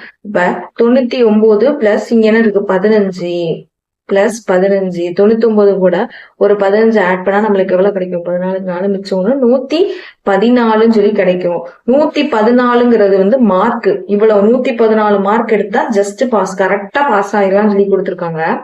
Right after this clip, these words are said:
கண்டுபிடிச்சிருக்கோம். ஆனா அவங்க கேட்டிருக்கிறது என்னது? சதவீதம் கேட்டிருக்காங்க. நூத்தி பதினாலு எத்தனை சதவீதம்னு சொல்லி கேட்டிருக்காங்க.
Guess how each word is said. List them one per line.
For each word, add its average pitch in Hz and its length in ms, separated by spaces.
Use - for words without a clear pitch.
கண்டுபிடிச்சிருக்கோம். 202 760
ஆனா 240 180
அவங்க 226 260
கேட்டிருக்கிறது 254 560
என்னது? 202 260
சதவீதம் 240 540
கேட்டிருக்காங்க. 185 480
நூத்தி 247 320
பதினாலு 208 460
எத்தனை 240 380
சதவீதம்னு 196 500
சொல்லி 196 120
கேட்டிருக்காங்க. 175 540